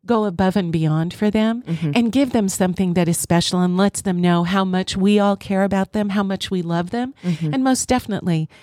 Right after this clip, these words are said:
Speaker 1: how much Jesus loves them, and that
Speaker 2: Yes.
Speaker 1: this is really the reason that we do all of this,
Speaker 2: Mm-hmm.
Speaker 1: uh, because we receive that really generous gift of Jesus.
Speaker 2: Yes. And, you know, it's, it's one of those things, Miriam, you captured that beautifully, you know, talking about how we want to help so much with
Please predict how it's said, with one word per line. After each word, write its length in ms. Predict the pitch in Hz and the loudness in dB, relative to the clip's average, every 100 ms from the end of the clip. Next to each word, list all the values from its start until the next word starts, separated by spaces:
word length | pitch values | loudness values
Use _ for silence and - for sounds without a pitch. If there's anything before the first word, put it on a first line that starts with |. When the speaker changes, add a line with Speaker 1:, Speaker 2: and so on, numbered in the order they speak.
| - | -2
Speaker 1:
how 100 | 220 | 2
much 240 | 202 180 - | 2 2 0
Jesus 400 | 196 175 185 185 | 0 0 -2 0
loves 300 | 175 160 - | 0 0 -2
them, 260 | 170 170 - | 0 -2 0
and 160 | 165 | 2
that 80 | 156 175 | 2 2
Speaker 2:
Yes. 40 | - | 2
Speaker 1:
this 180 | 208 214 | 0 0
is 140 | 202 | 0
really 300 | 190 185 180 | 0 2 2
the 100 | 175 | 2
reason 340 | 180 190 185 | 2 2 2
that 160 | 175 170 | 0 0
we 120 | 185 | 0
do 260 | 160 175 165 | 0 0 0
all 220 | 170 156 | 0 0
of 140 | 160 - | 0 -2
this, 260 | - - 208 | -6 -2 0
Speaker 2:
Mm-hmm. 260 | 175 180 170 156 | 2 0 0 0
Speaker 1:
uh, 120 | 180 | 0
because 560 | 190 - 185 165 - - - | 0 0 0 0 -6 -14 -8
we 220 | 185 208 | 0 0
receive 400 | 185 175 - 170 | 0 -2 -2 -2
that 180 | 165 156 | 0 -2
really 240 | 185 165 165 | -2 -2 -2
generous 480 | - 165 151 156 | 0 0 -2 -4
gift 260 | - 156 - | -4 -6 -6
of 120 | 160 | -8
Jesus. 440 | - - - - - | -6 -8 -8 -4 0
Speaker 2:
Yes. 480 | 156 139 - - - - - - - | 0 0 -6 -10 -14 -20 -18 -10 0
And, 120 | 240 | 2
you 80 | 240 | 4
know, 200 | 226 208 | 4 2
it's, 240 | 202 - | 0 -2
it's 220 | 196 - 214 | -4 -2 0
one 100 | 208 | 2
of 100 | 185 | 2
those 180 | 170 - | 0 2
things, 240 | 185 175 | 0 2
Miriam, 260 | 180 175 175 | 2 2 2
you 140 | 208 | 0
captured 420 | - 165 - 156 | 0 -2 0 -2
that 220 | 151 147 | 0 -4
beautifully, 600 | 170 156 156 - - 90 185 | -2 -2 -2 -4 -8 -6 -2
you 180 | 180 | 0
know, 100 | 170 | 2
talking 420 | 160 - 170 185 160 | 2 0 0 0 0
about 300 | 156 151 139 | 0 0 -2
how 240 | 180 165 | 0 0
we 300 | 165 175 175 | 2 2 2
want 340 | 160 160 160 - | 2 0 0 0
to 80 | 156 | 0
help 260 | 160 - | 0 -2
so 180 | - 165 | -4 -2
much 320 | 156 156 - | -2 -4 -4
with 240 | 160 156 | -2 -2